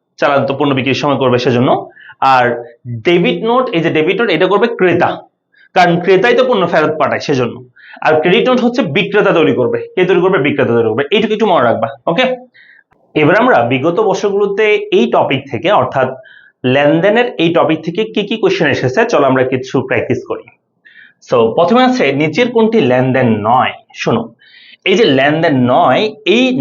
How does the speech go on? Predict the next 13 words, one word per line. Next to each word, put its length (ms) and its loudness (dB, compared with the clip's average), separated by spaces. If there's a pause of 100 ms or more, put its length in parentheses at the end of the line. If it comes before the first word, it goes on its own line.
(120)
নয় 340 2
কথাটা 300 0
দেখলে 380 0
তোমাকে 260 -2
একটু 320 -2
চিন্তা 280 2
করতে 240 0
হবে 100 4
ভালো 240 0
করে, 160 -2
একটু 460 -2
ভালো 240 -2
করে 300 0